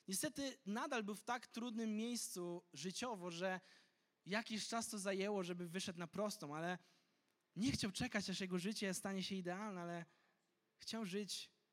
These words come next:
wiecznością już teraz. I to, co zaczął robić Arthur Stace, czy możemy pokazać jeszcze raz jego zdjęcie, to,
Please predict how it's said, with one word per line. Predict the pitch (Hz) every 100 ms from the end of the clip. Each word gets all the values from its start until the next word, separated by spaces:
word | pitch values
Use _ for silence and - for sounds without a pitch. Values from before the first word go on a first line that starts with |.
| _ _ _ _
wiecznością | 175 180 - 190 - 175
już | 175 175
teraz. | - 185 - - - _ _ _ _ _ _ _ _ _ _ -
I | 156
to, | 285
co | 320
zaczął | 262 247 226
robić | 226 262 185
Arthur | 208 202 185
Stace, | 175 - 240 160 -
czy | 196
możemy | 196 233 214
pokazać | 214 214 208
jeszcze | 202 196
raz | 202
jego | 220 190
zdjęcie, | 180 196 196 165
to, | 165 170